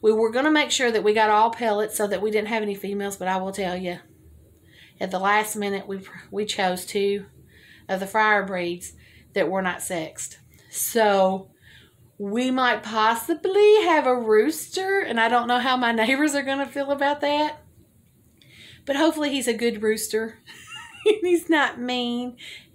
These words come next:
'Cause some roosters can be really gentle and really nice, and we're gonna try to handle him a lot so that he's not, he's kinda docile. He's, he don't get in a lot of trouble.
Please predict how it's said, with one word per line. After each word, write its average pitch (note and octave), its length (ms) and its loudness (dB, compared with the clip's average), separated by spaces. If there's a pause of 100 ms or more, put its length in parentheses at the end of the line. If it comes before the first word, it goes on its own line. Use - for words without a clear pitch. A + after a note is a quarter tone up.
(140)
'Cause D#4 200 2
some E4+ 220 4
roosters D4+ 340 0
can A#3+ 200 -4
be A3+ 160 -2
really A3 240 2
gentle A3 320 0
and G#3 80 0
really G#3 160 0
nice, G#3 360 -2
and G3+ 160 -8 (360)
we're C#4+ 100 -2
gonna C4+ 160 0
try A3+ 220 2
to F#3 100 0
handle A#3 500 0
him A3+ 160 0
a G#3+ 60 2
lot G#3 420 0
so G3+ 220 0
that G3 120 -4
he's G3+ 260 -6
not, F#3+ 300 -4 (520)
he's A3 160 -4
kinda G3 240 -6
docile. F3+ 540 -12 (240)
He's, - 340 -18 (400)
he F3+ 100 -8
don't F3+ 140 -6
get F3+ 140 -10
in F3+ 40 -8
a F3+ 40 -8
lot E3+ 160 -6
of E3+ 60 -10
trouble. E3 360 -12